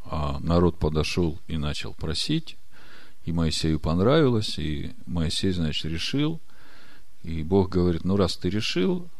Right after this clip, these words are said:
значит, э, посылай от себя". Ну, вы знаете этот комментарий, это видение – но есть мудрецы, которые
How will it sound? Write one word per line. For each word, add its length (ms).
значит, 480
э, 320
посылай 520
от 80
себя". 320
Ну, 360
вы 140
знаете 420
этот 300
комментарий, 600
это 460
видение – 720
но 460
есть 320
мудрецы, 600
которые 640